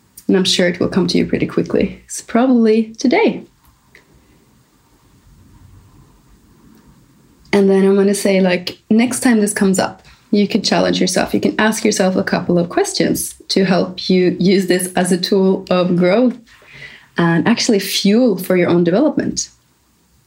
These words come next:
So you can ask yourself, when are you doing it?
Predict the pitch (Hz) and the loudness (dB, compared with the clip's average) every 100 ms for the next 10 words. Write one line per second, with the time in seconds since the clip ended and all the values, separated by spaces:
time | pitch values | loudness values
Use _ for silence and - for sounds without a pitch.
0 | - - - - - _ - 196 190 196 | -20 -20 -20 -20 -20 _ -2 -2 0 0
1 | 190 175 - 190 185 175 170 170 - - | 0 -2 0 0 0 0 2 0 -4 -10
2 | - _ _ _ _ _ _ _ - 175 | -12 _ _ _ _ _ _ _ -2 2
3 | 175 196 269 381 427 - - _ - 196 | 2 4 4 2 0 -4 -18 _ 0 2
4 | 180 180 180 - - 180 165 - - - | 2 0 -2 -6 0 2 2 0 -2 -8